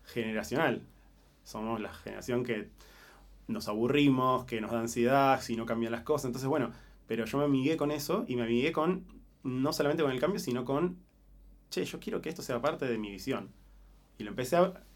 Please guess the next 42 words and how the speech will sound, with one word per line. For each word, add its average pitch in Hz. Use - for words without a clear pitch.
hace -
dos, 123
tres 139
años 165
lo 160
empecé 135
a 160
ver, 170
a 147
moldear, 139
no 127
lo 131
tenía 123
tan 131
claro, 151
creo 113
que -
hace -
muy 117
poco 120
lo 101
tengo 113
un 107
poco 110
más 110
claro, 117
que 104
es -
mi 120
forma 117
de, 98
de 107
liderar. 117
Eh, 101
pero 107
por 120
eso, 120
digo, 104
creo 127
que 120
an-, 123
justo 175